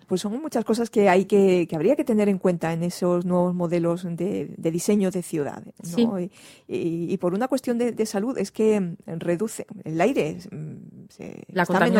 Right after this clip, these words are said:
Speaker 2: contaminación.
Speaker 1: contaminado cuando hay mucho verde, ¿no? Y
Speaker 2: Claro.
Speaker 1: verde bien distribuido, bien dispuesto, ¿no?
Speaker 2: Claro, y sobre todo se mide por la copa del árbol. Entonces yo ahí voy al tema de la poda. Hay que tener cuidado cuando podamos los árboles porque
Speaker 1: Ujú.
Speaker 2: estamos reduciendo los servicios ecosistémicos y la absor-,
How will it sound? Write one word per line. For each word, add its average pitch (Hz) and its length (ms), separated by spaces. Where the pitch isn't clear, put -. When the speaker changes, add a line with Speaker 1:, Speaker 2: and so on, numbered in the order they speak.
Speaker 2:
contaminación. 202 160
Speaker 1:
contaminado 202 540
cuando 180 280
hay 175 380
mucho 175 600
verde, 180 400
¿no? 202 260
Y 160 300
Speaker 2:
Claro. 156 220
Speaker 1:
verde 220 300
bien 214 180
distribuido, 196 520
bien 196 180
dispuesto, - 500
¿no? 170 40
Speaker 2:
Claro, 180 240
y 175 40
sobre 202 240
todo 277 420
se 202 180
mide 220 240
por 214 160
la 180 140
copa 190 240
del 175 160
árbol. 156 340
Entonces 170 380
yo 190 80
ahí 190 100
voy 196 180
al 196 140
tema 180 220
de 170 60
la 156 120
poda. 196 220
Hay 160 40
que 185 100
tener 196 200
cuidado 208 300
cuando 185 200
podamos 180 320
los 180 200
árboles 202 260
porque - 240
Speaker 1:
Ujú. 196 80
Speaker 2:
estamos 190 340
reduciendo 185 440
los 190 80
servicios 175 360
ecosistémicos 180 640
y 185 60
la 175 100
absor-, 165 240